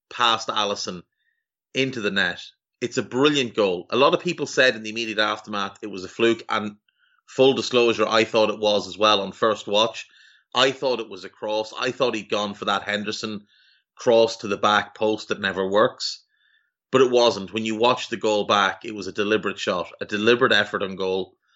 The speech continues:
and it worked out brilliantly. A phenomenal goal by Enoch Mwepu, who's had a tough time since joining Brighton, didn't settle in very quickly, struggled to adapt to the pace of the Premier League.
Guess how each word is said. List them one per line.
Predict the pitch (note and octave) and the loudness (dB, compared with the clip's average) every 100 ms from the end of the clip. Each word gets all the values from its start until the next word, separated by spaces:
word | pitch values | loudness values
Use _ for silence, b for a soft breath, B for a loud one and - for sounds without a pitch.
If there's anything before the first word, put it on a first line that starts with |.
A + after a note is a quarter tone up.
| _ _ _ _ _ | _ _ _ _ _
and | A#2+ A#2+ | 2 2
it | A#2 - A#2 | 0 -6 -2
worked | B2 B2 | 0 2
out | A2+ - | -2 -2
brilliantly. | G#2+ G#2 F#2 - _ _ - | -4 -4 -10 -20 _ _ -8
A | A2 A2 | -6 -6
phenomenal | - A2 A2+ B2 B2+ A2 G2+ | -8 -6 0 0 0 -2 0
goal | G#2+ G2+ G2 - - _ | 2 2 0 -6 -14 _
by | - A2+ A2+ | -4 2 2
Enoch | A#2 G#2+ G2+ G2 | 2 -2 -4 -4
Mwepu, | G2 G2 G2+ | -4 -2 -2
who's | G2 G#2 | -4 0
had | B2+ | 0
a | |
tough | C3 F#3+ - | 2 0 0
time | C3 B2 A2 F#2 _ _ _ _ _ | 0 0 -2 -6 _ _ _ _ _
since | - A2 | -8 -6
joining | - B2 B2+ B2 | 2 2 2 0
Brighton, | G#2+ G#2+ G#2+ G#2 | 2 2 2 0
didn't | G2+ B2+ B2+ | -4 -2 -2
settle | - B2 G#2+ | 0 0 0
in | G#2 G2+ | -6 -4
very | G#2 G2+ | -2 -2
quickly, | - G#2+ G2+ G#2 G2 F#2+ _ _ _ _ _ _ _ | -2 -6 -6 -6 -6 -8 _ _ _ _ _ _ _
struggled | - - C3 C3 C3+ - | -8 2 4 6 4 2
to | A#2 | -2
adapt | G2 A2 G#2+ - | 0 2 2 -2
to | G#2+ | -10
the | G2 | -10
pace | - G#2 G2+ - | -6 -6 -4 -6
of | |
the | G2+ | -8
Premier | - G2+ F#2+ F#2+ | 0 0 0 -2
League. | F#2+ F#2 | -2 -4